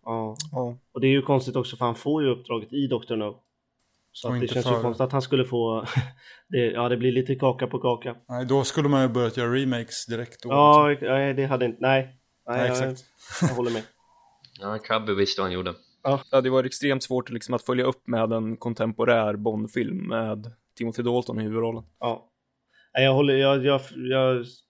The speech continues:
Speaker 1: ser lite likheter med... Eh, som du sa, Emanuel, att Roger Moore var en showman liksom, som kunde hantera fyrahundra reportrar utan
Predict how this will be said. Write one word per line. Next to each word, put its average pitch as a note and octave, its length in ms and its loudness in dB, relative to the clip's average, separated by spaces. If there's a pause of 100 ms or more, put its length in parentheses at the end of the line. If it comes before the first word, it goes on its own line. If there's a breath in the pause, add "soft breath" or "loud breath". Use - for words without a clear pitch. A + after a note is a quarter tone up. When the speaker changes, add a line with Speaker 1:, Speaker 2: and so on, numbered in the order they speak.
(200)
Speaker 1:
ser C#3+ 120 4
lite B2+ 200 0
likheter C3 480 -2
med... A2+ 320 -2
Eh, G#2+ 300 -2 (340)
som A#2+ 180 -8
du B2 100 0
sa, A#2 320 0
Emanuel, G#2+ 440 -2
att G#2 280 -6 (100)
Roger A2 240 -2
Moore A2+ 240 -2
var G#2 100 -6
en G#2+ 120 -8 (140)
showman A2+ 540 -4
liksom, G#2+ 300 -12
som G#2+ 340 -10 (300)
kunde A2 300 -2
hantera A2 600 -2 (400)
fyrahundra A2+ 560 0
reportrar A2 540 -6
utan G#2+ 480 -12